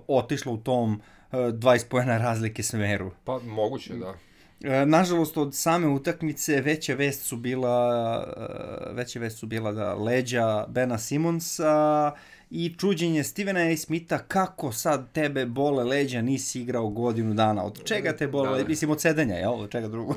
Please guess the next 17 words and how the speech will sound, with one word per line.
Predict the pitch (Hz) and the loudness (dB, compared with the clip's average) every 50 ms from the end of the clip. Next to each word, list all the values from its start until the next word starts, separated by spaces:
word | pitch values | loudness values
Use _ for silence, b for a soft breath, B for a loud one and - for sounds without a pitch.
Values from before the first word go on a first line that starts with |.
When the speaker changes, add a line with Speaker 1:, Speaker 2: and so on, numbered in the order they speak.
| - - 196 196 | 0 0 0 0
Speaker 1:
<laughs> | - - 202 - | 2 0 -2 0
Speaker 2:
Ko-, | - 165 156 - - | 0 -2 -2 -2 -4
ko-, | - - - 110 | -4 -4 -4 -4
koliko | - 120 117 117 120 113 - 120 | -2 2 2 2 2 2 -2 -4
dugo | 101 110 104 107 | -6 -4 -2 -2
je | 104 | -4
smišljao | 101 - 107 101 92 - 92 87 | -4 -6 -8 -8 -8 -10 -12 -12
tu | - 101 90 | -12 -12 -10
foru, | - 101 101 104 98 95 | -8 -6 -6 -6 -6 -8
ne | 95 98 110 | -6 -6 -6
znam, | 117 - 135 - | -4 -4 -2 0
Speaker 1:
Nemam | 220 220 - 107 | 0 2 4 4
Speaker 2:
ali, | 117 123 127 123 120 123 | 6 6 6 6 6 6
Speaker 1:
pojma. | - 113 | 6 6
Speaker 2:
ali | 110 117 113 117 - | 6 6 6 4 4
dobro | - 107 104 98 98 98 | 6 4 2 4 2 0
je. | 95 90 87 | -2 -2 -6